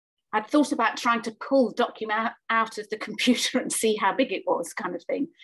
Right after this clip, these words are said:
But then to actually make it and then realise, actually, it is a sort of archive. I hadn't thought of that. And the oth-, the other bit about the digital side of it is thinking about this printing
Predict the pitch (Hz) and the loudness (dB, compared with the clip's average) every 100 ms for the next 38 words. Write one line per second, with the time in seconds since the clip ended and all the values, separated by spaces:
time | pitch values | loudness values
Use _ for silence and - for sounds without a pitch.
0 | - - _ - - 214 214 208 196 185 | -20 -20 _ -2 2 0 0 -2 0 -2
1 | - 214 208 202 - 202 196 202 202 190 | -2 -4 -4 -4 -6 -4 -4 -4 -2 0
2 | 185 - 220 - 185 185 220 190 185 190 | 0 0 -2 -4 -8 -6 -8 -8 -8 -2
3 | 190 214 214 175 151 175 - 175 - 196 | 2 2 2 0 0 -2 -4 -6 -6 -10
4 | - 202 196 - - 165 - _ _ _ | -8 -6 -8 -10 -6 -6 -6 _ _ _
5 | _ - 214 240 226 - 240 254 254 - | _ 0 4 4 2 2 4 6 4 4
6 | 220 - 202 185 180 202 226 240 233 - | 0 0 -4 -2 -2 -2 0 0 0 -4
7 | 175 - 160 156 - - - - 175 180 | -8 -4 -2 -2 -6 -6 -8 -6 -4 -4
8 | - - - - 202 - 185 180 214 - | -6 -10 -8 -6 -4 -4 -4 -4 -6 -6
9 | 214 208 160 143 | -4 -2 -4 -4